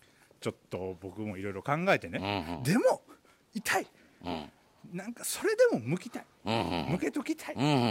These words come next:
Speaker 2: ん。
Speaker 1: いろんなこと考えて、
Speaker 2: うん。
Speaker 1: あのー、旅行とか行く時にね、
Speaker 2: うんうんうん。
Speaker 1: ちょっと小さい、あのー、この手の中に収まるような、
Speaker 2: うんうん。
Speaker 1: スプレーボトルみたいなのあるじゃないですか。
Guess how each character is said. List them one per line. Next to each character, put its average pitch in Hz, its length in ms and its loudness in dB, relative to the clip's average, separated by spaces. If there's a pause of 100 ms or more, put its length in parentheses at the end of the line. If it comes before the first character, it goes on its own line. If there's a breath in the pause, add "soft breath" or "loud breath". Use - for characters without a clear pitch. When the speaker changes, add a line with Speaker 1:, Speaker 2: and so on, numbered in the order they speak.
(140)
Speaker 2:
ん。 80 140 -6 (720)
Speaker 1:
い 113 100 -6
ろ - 160 -10
ん 202 80 -14
な 269 100 -4
こ 226 100 0
と 160 100 2
考 - 120 -4 (160)
え 113 120 4
て、 - 120 -10
Speaker 2:
う 82 100 -4
ん。 87 260 2 (460 soft breath)
Speaker 1:
あ 107 140 -2
の 98 680 -2
ー、 95 60 -10
旅 143 140 6
行 226 220 6
と 226 100 2
か 127 80 2
行 110 100 -2
く - 40 -4
時 113 220 0
に 85 100 -6
ね、 - 80 0
Speaker 2:
う 120 60 6
ん - 20 6
う 80 400 2
ん 73 40 -4
う - 20 -6
ん。 65 80 -12 (140)
Speaker 1:
ち - 60 -2
ょ - 20 -4
っ - 20 -8
と 135 80 0
小 127 320 0
さ 220 300 2
い、 139 340 2 (840)
あ 120 140 -4
の 113 220 2
ー、 - 40 -14
こ 123 80 -2
の 120 80 0
手 135 140 0
の 190 160 2
中 143 220 4
に 104 80 0 (100)
収 175 120 6
ま 160 140 6
る 160 60 6
よ 139 120 8
う - 20 0
な、 95 100 -2
Speaker 2:
う 90 60 -4
ん 76 320 -2
う 67 40 -8
ん。 64 40 -10
Speaker 1:
ス - 100 -6
プ 147 160 0
レ 170 220 8
ー - 20 2
ボ 240 140 2
ト - 120 4
ル 160 80 6
み 117 60 0
た 101 80 -2
い - 20 -4
な 85 40 -6
の 87 40 -6
あ - 40 -2
る 107 40 -4
じ 113 60 0
ゃ 101 40 -2
な 80 40 -6
い - 20 -12
で - 40 -14
す - 60 -14
か。 - 80 -16